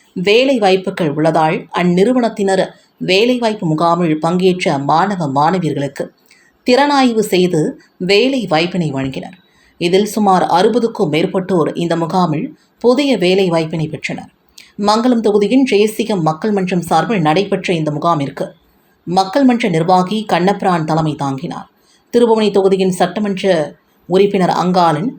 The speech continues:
ரீகன் ஜான்குமார் ஆகியோர் முன்னிலை வகித்தனர். ஜே சி எம் மக்கள் மன்ற நிறுவனர் ஜோஸ் சார்லஸ் மார்டின் சிறப்பு விருந்தினராக கலந்து கொண்டு வேலைவாய்ப்பு முகாமில் பங்கேற்றவர்களுக்கு பணி ஆணையை வழங்கி சிறப்புரையாற்றினார்.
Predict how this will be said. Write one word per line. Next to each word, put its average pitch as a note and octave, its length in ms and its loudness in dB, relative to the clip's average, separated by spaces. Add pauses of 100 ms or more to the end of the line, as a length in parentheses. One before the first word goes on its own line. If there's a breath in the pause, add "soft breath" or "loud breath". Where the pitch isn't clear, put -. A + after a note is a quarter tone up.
(220)
ரீகன் A3 440 0
ஜான்குமார் E3+ 680 0
ஆகியோர் E3 460 0
முன்னிலை E3 320 -2
வகித்தனர். - 460 -8 (400 soft breath)
ஜே A#3 240 2
சி C#4 180 -2
எம் A3 160 0
மக்கள் F#3 300 0
மன்ற G3+ 200 0
நிறுவனர் E3+ 440 0 (140)
ஜோஸ் G3 300 2
சார்லஸ் F3+ 440 0
மார்டின் D#3 400 0
சிறப்பு G3 360 0
விருந்தினராக E3 600 0
கலந்து D3+ 280 -4
கொண்டு D3 260 -6 (640 soft breath)
வேலைவாய்ப்பு A3 680 2
முகாமில் F#3 480 0
பங்கேற்றவர்களுக்கு E3+ 880 -2 (160)
பணி F#3 280 0 (100)
ஆணையை E3+ 420 0
வழங்கி D#3+ 340 -2
சிறப்புரையாற்றினார். D3 960 -6